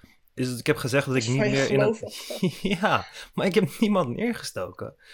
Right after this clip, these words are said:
Speaker 1: Maar in mijn moeders hoofd ben ik zoveel erger dan iemand die iemand heeft neergestoken. En dat is,
Speaker 2: Ja.
Speaker 1: dat is zo raar. Dat is zo raar. En dat, dat gaat er bij heel veel mensen niet in, weet je. Je kan het alleen zien als, eh,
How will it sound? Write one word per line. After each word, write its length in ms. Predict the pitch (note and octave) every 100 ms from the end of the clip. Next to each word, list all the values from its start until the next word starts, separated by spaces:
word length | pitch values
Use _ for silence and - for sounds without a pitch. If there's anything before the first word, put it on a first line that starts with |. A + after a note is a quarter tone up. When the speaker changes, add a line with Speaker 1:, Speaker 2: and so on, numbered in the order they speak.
| -
Speaker 1:
Maar 180 | C3 C3+
in 120 | E3+
mijn 140 | F#3
moeders 260 | F#3+ A3+ D#3+
hoofd 340 | B2+ F#3+ A2+ -
ben 180 | C#3+
ik 460 | E3+ D3+ - - - - - -
zoveel 760 | D#3 F#3 G3+ D#3 - E3 D3 -
erger 600 | D3+ F#3 F3+ A#2 G2 F#2 _
dan 240 | B2 A#2+ B2
iemand 360 | D3 C#3 A#2
die 100 | B2
iemand 240 | B2 B2 A2+
heeft 120 | G#2
neergestoken. 840 | A2+ F3+ F#3 - - - - - -
En 100 | A2
dat 140 | A#2
is, 320 | D3+ C#3 - - G#3
Speaker 2:
Ja. 160 | G#3 G#3
Speaker 1:
dat 100 | B2
is 260 | F3+ C#3 G2+
zo 300 | F#3 C4 A#3+
raar. 460 | A3 A#2 F#2 G#2+
Dat 40 | B2 F3 -
is 200 | B2+ A2
zo 300 | A2+ C#3+ D3
raar. 360 | A#2+ C3+ G#2 G#2+
En 140 | A2+
dat, 220 | A2 B2+
dat 140 | B2+ C#3
gaat 160 | C#3
er 80 | C#3
bij 120 | B2+
heel 140 | A#2+ C#3
veel 180 | C3 A#2
mensen 420 | B2 A#2+ A#2 A2
niet 300 | A2+ B2 B2
in, 340 | - C3+ G#2+
weet 220 | E2+ - -
je. 120 | C#3
Je 60 |
kan 160 | B2+ D3
het 120 | D3+
alleen 280 | D3 D#3+ D3+
zien 380 | G#2+ C#3+ D#3+ D3+ - - _
als, 500 | - B2 B2 - - _ _ _
eh, 480 | - A2+ A2+ A2 G#2+